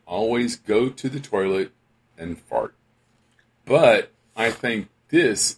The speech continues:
is an unreasonable request. I always felt that it was normal to fart in the privacy of your own home. It's not like I do so in front of company or in public.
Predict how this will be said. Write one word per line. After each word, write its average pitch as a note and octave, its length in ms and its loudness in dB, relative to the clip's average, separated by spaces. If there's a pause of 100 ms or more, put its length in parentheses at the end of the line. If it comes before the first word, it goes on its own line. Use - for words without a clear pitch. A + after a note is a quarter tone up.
is F#2 180 -12
an F#2+ 180 -10
unreasonable G2 840 -8
request. - 720 -12 (920)
I G2 200 -6
always C#3+ 500 0
felt A#2+ 480 0
that G#2 220 -2
it G#2 80 0
was F#2+ 200 -6
normal A2 520 -4
to - 120 -12
fart G2 480 -2
in F#2 100 -12
the F2+ 100 -8
privacy G2+ 720 -2
of F2 100 -6
your F2 240 -6
own F2+ 300 -8
home. C3 300 -12 (680)
It's A#2 280 2
not D3+ 260 4
like C#3+ 420 4
I A2 140 6
do B2+ 340 4
so A#2 440 4
in G2+ 160 -4
front G2 260 -4
of F2 160 -10
company G2 760 -4 (180)
or F2+ 260 -2
in E2 140 -8
public. F#2 800 -4